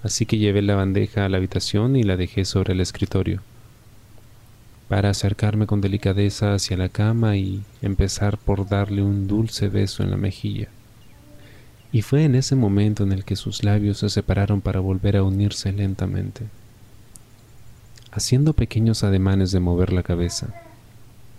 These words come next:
pero resultaba insuficiente para despertarlo,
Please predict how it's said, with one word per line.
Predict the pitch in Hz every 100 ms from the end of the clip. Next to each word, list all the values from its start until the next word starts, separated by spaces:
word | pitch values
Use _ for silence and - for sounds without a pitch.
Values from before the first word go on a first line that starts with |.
| - - - - - -
pero | 101 98
resultaba | 107 - 101 110
insuficiente | 113 - - 98 113 107 107
para | 101 95
despertarlo, | 92 - - - 104 101 101